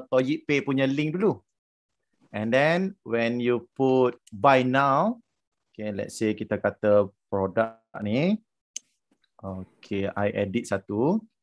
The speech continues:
Okay, let's say here you put Bill Please. Okay, bill please dot com slash telekong premium. Ah, so nanti bila orang klik, dia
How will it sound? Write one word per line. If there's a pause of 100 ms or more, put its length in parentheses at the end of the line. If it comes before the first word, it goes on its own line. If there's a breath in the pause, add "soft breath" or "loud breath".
(360)
Okay,
let's
say
here (400)
you
put
Bill
Please. (880)
Okay,
bill
please (540)
dot
com
slash (160)
telekong
premium. (1200)
Ah,
so
nanti
bila
orang
klik,
dia